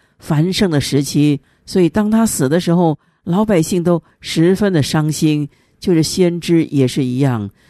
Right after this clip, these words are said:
但是现在神让先知看见地上的君王会一代一代的过去，但是天上的君王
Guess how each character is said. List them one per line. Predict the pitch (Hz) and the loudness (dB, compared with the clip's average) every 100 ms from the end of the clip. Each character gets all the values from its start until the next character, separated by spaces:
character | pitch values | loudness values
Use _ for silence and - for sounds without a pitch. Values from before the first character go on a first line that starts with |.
| _ | _
但 | 190 175 | -2 0
是 | |
现 | 165 202 165 | 0 -2 0
在 | 170 | -2
神 | 143 139 123 135 151 _ _ | -2 0 0 -2 -6 _ _
让 | - 185 151 | -4 -2 -2
先 | - 175 165 | -2 -2 0
知 | 170 | -2
看 | 160 180 165 | -2 -2 -2
见 | 156 165 147 - _ _ _ | 0 0 0 -4 _ _ _
地 | 277 247 208 | 0 2 2
上 | 190 202 | 0 0
的 | 190 | 0
君 | - 214 | 2 0
王 | 185 151 165 165 _ _ | 2 0 -2 -8 _ _
会 | - 233 | -4 -2
一 | 180 196 | 0 -2
代 | 240 208 151 - | -2 -2 -4 -2
一 | 156 | -2
代 | 196 | 0
的 | 139 | -2
过 | 151 156 107 | 0 0 0
去， | - 104 - _ _ _ - | -2 -4 -4 _ _ _ -6
但 | 220 | -2
是 | 190 | -2
天 | - 285 277 269 | -2 2 2 0
上 | 262 208 | -2 0
的 | 170 | 0
君 | - 208 | 0 0
王 | 170 147 | 2 2